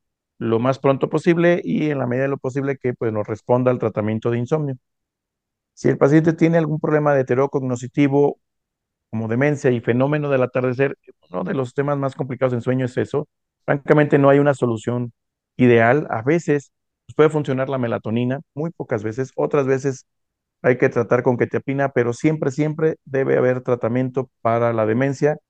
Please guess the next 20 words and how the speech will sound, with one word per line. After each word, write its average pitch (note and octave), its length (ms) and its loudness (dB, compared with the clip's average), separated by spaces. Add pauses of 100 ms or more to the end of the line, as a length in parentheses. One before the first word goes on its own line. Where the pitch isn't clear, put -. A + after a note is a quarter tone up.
(440)
y B2+ 200 -2
que B2+ 100 4
no C3 160 4
nos D3 160 -2
genere C3 260 0
efectos C3 340 -2
secundarios B2+ 460 -2
como A#2 180 -2
puede A#2+ 140 -4
ser A#2+ 140 -2
donepezil A2+ 640 -2
o B2 260 -4 (140)
memantina. C3+ 400 0
No D#3 140 0
tiene D#3+ 200 -4
tanto D3+ 260 -4
efecto C#3 580 -4
para A#2+ 240 0
esto, D#3 280 -6
pero D#3+ 400 2